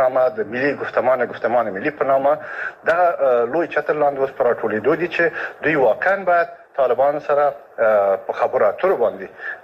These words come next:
رسما پیل وکړي او، او د همدغې نه بغیر بله لاره هم شتون نه لري چې هیواد کې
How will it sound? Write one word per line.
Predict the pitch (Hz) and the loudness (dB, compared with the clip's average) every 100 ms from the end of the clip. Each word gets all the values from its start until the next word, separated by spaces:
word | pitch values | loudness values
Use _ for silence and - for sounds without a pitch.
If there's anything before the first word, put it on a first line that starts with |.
| 113 | -4
رسما | 110 143 110 - | -2 -2 -2 0
پیل | 131 214 | 0 0
وکړي | 269 - 220 | -4 -4 0
او، | 190 180 - - | 0 -2 -14 -4
او | 131 123 120 | 2 2 2
د | 120 | 0
همدغې | 110 143 185 160 | 0 0 -2 0
نه | |
بغیر | 143 131 151 160 | 0 2 2 0
بله | 110 135 131 | -2 -2 0
لاره | 110 151 143 117 | 0 2 2 0
هم | 151 | -4
شتون | 123 - 131 104 | -6 -12 -12 -4
نه | |
لري | 151 175 160 | 0 0 -2
چې | - 156 147 - - - | -4 -2 -2 -8 -10 -2
هیواد | 110 110 131 135 - | 2 4 4 2 -6
کې | 123 | -12